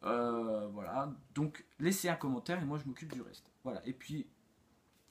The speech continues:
laissez un commentaire si vous êtes intéressé, je mettrai le lien de mon email dans,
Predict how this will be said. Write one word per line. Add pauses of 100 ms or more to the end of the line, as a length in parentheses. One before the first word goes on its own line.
(220)
laissez
un
commentaire
si
vous
êtes
intéressé,
je
mettrai
le
lien
de
mon
email (500)
dans,